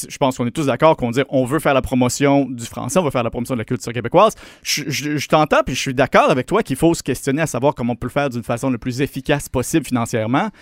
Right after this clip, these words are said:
Mais la réalité, c'est que les médias sociaux font des chiffres comparables en termes de portée et de transmission de culture que le font l'industrie du film et du cinéma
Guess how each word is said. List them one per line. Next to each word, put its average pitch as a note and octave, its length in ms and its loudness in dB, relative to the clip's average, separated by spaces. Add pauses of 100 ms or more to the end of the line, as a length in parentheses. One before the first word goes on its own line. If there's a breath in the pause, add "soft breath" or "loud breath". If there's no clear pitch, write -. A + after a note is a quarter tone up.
(320 loud breath)
Mais C3 60 0
la C#3 100 4
réalité, C#3+ 320 4
c'est - 120 -4
que D3 40 -8
les C3+ 60 2
médias C3 240 2
sociaux F#3+ 400 0
font G3 420 2 (500 soft breath)
des C3 360 2
chiffres - 520 2
comparables D#3 680 4
en A#2 80 0
termes D3 240 2
de B2 100 0
portée D#3 720 0
et B2 60 -4
de A2+ 120 -2
transmission F3 800 0
de D#3+ 40 -2
culture D3 720 -2 (180)
que D#3+ 120 0
le B2+ 180 2
font C#3+ 460 0
l'industrie B2+ 460 -2
du A2+ 80 -12
film D#3 280 0
et B2+ 40 2
du A2 60 -6
cinéma A#2+ 500 -4